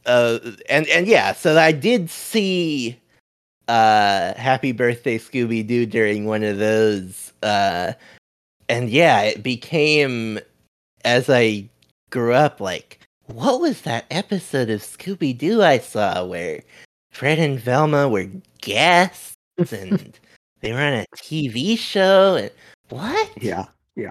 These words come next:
Speaker 1: And you know what? I'm not even certain that I saw the second part. I think I might have also, s-, I think I might have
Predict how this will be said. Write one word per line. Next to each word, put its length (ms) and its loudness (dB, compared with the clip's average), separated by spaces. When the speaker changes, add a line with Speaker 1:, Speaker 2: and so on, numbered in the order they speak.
Speaker 1:
And 160 2
you 120 4
know 180 8
what? 240 6
I'm 160 4
not 160 4
even 300 4
certain 640 0
that 160 6
I 100 6
saw 300 4
the 140 -2
second 540 -2
part. 300 -12
I 100 -4
think 220 -4
I 120 6
might 260 2
have 120 2
also, 440 -2
s-, 180 -12
I 40 -2
think 160 -2
I 80 8
might 140 2
have 160 0